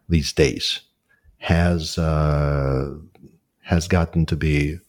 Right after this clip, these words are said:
a lot wider and bigger than it was before. So devel-, definitely a developer today is not just a person who has, uh,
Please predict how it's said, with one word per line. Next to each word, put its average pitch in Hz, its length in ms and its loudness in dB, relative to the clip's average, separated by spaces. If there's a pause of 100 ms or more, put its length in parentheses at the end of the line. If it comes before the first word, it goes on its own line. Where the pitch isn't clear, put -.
(160)
a 90 100 0
lot 80 480 0
wider 78 500 2
and 87 160 -2
bigger 80 400 0 (260)
than 87 120 4
it 73 140 0
was 82 140 0
before. - 440 -8
So 87 240 -6
devel-, 107 400 0
definitely 113 580 2 (420)
a 98 80 -2
developer 104 540 4
today 76 580 0
is 85 160 -4
not 92 220 6
just - 260 -4
a 82 40 -12
person 78 380 0
who 85 180 0
has, 80 440 -2
uh, 71 300 2